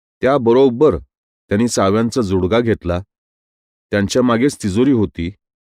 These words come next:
ती उघडली, त्यातून डायरी काढली, उघडली, वाचली आणि म्हणाले, "ठीक आहे, मी येईन." या मुलाखतीच्या, म्हणजे भांडणाच्याच, या अनपेक्षित अखेरीने मी हरखून गेलो.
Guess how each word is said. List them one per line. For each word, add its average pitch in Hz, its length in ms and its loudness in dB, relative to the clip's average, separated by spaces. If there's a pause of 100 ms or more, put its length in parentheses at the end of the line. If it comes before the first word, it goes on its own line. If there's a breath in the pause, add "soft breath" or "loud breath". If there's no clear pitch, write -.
(160)
ती 120 40 -6 (100)
उघडली, 98 480 0 (480)
त्यातून 110 340 -2
डायरी 90 360 -2
काढली, 78 460 -4 (440)
उघडली, 101 580 -2 (420)
वाचली 98 580 -2 (280)
आणि 101 180 -4
म्हणाले, 104 420 2 (400)
"ठीक 139 220 0
आहे, 80 140 0 (120)
मी 101 160 -2
येईन." 82 320 -4 (1120)
या 120 160 2
मुलाखतीच्या, 135 1040 0 (160)
म्हणजे 98 240 -2
भांडणाच्याच, 92 960 -4 (460)
या 110 140 -2
अनपेक्षित 110 580 -2 (140)
अखेरीने 110 540 0
मी 123 140 0
हरखून 90 560 -4
गेलो. 69 240 -8